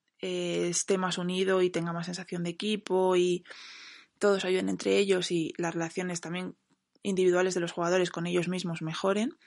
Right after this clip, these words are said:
que, que en ganar los partidos o en ser los mejores. O sea, es, esto es algo que, que me gusta mucho y de hecho, mm, no sé si escuché en un podcast que hablaban de la serie que es como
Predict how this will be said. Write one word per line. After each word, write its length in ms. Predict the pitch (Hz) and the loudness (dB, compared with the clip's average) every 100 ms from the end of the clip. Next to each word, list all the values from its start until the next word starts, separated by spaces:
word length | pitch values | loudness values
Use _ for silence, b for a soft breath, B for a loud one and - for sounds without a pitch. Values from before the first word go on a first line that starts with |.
| B B B B B B B _ - | B B B B B B B _ -4
que, 1160 | - 202 185 175 170 165 160 165 - - - - _ - | 2 2 2 0 0 -2 -2 -4 -6 -10 -14 -20 _ -4
que 100 | 180 | -2
en 100 | 170 | -2
ganar 280 | 165 165 170 | -2 -2 0
los 160 | 170 | 0
partidos 600 | - 165 185 196 196 196 | -2 -6 -2 0 2 2
o 140 | 170 156 | 0 -2
en 100 | 156 | -2
ser 160 | 170 | -4
los 120 | 165 160 | -4 -6
mejores. 720 | 160 185 190 185 185 180 - | 0 4 6 6 4 2 -2
O 40 | |
sea, 460 | - 156 151 131 - _ _ _ _ _ _ - - - - | -6 -4 -4 -4 -10 _ _ _ _ _ _ -20 -16 -8 -6
es, 180 | 190 - | -4 -4
esto 220 | 190 214 | -4 -2
es 120 | - | 0
algo 360 | 208 214 208 - - - - | 2 4 2 0 -12 -10 -8
que, 240 | - 202 - | -4 -2 2
que 120 | 208 | 2
me 100 | 190 | 2
gusta 280 | 180 196 220 | 0 0 -2
mucho 200 | 208 208 | 0 0
y 40 | |
de 60 | 185 | 0
hecho, 220 | 208 208 B B B B B B _ _ _ - | -2 -4 B B B B B B _ _ _ -4
mm, 420 | 208 190 185 175 - | -2 -2 -4 -6 -4
no 260 | 202 196 | -4 -2
sé 100 | 208 | -2
si 120 | 208 | -2
escuché 400 | 240 - 220 - | -4 -4 -4 -4
en 140 | 202 196 | -2 -2
un 180 | 196 202 | -2 -2
podcast 600 | 196 208 - 254 277 - | -2 -2 -6 -8 -10 -10
que 100 | - | -4
hablaban 340 | 196 190 196 202 | -2 -2 -2 -2
de 80 | |
la 120 | 202 185 | -2 -4
serie 360 | 214 214 220 | -4 -4 -4
que 340 | 208 170 - _ _ _ | -4 -6 -6 _ _ _
es 160 | 208 - | -6 -2
como 720 | 208 208 196 185 180 185 | -2 0 0 0 -2 -6